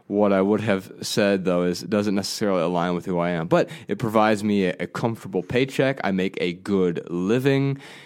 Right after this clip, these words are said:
and it was a five or six out of ten. And that, that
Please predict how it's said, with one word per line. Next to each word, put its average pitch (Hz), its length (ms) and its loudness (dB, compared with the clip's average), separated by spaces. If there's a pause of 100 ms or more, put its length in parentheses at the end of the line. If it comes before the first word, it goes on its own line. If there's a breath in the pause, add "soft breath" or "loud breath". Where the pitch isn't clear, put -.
(160 loud breath)
and 95 840 0 (200)
it 135 80 -2
was 139 160 0
a 120 100 -2 (180)
five 127 320 0
or 117 60 0
six 139 320 -4
out 123 100 2
of 120 160 -4
ten. 113 380 -2 (420 loud breath)
And 104 260 0
that, 135 380 0
that 117 640 0